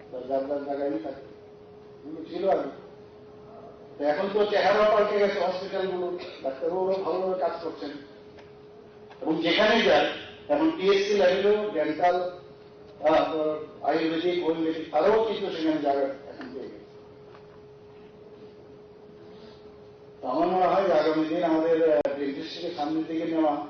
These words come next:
খুব প্রয়োজন, আরো বেশি ওয়ার্ক করা উচিত। খেলাধুলা তো আছে, দেখলাম খেলাধুলারও পার্ট আছে, ভালো রেজাল্টও করছে, সেটা তো দরকার, সেটা খুবই প্রয়োজন। এবং ডেন্টাল সার্জনদের মধ্যে নিজেদের মধ্যে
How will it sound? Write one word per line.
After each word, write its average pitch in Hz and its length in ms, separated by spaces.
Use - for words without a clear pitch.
খুব 160 180
প্রয়োজন, 170 480
আরো 208 280
বেশি 208 280
ওয়ার্ক 165 280
করা 160 180
উচিত। - 380
খেলাধুলা 170 420
তো 196 120
আছে, 175 340
দেখলাম 156 440
খেলাধুলারও 151 600
পার্ট 151 240
আছে, 147 360
ভালো 139 340
রেজাল্টও 139 400
করছে, 120 360
সেটা 147 200
তো 165 140
দরকার, 160 320
সেটা 139 220
খুবই 165 180
প্রয়োজন। 156 400
এবং 170 240
ডেন্টাল 170 320
সার্জনদের 226 420
মধ্যে 233 260
নিজেদের 190 520
মধ্যে 220 220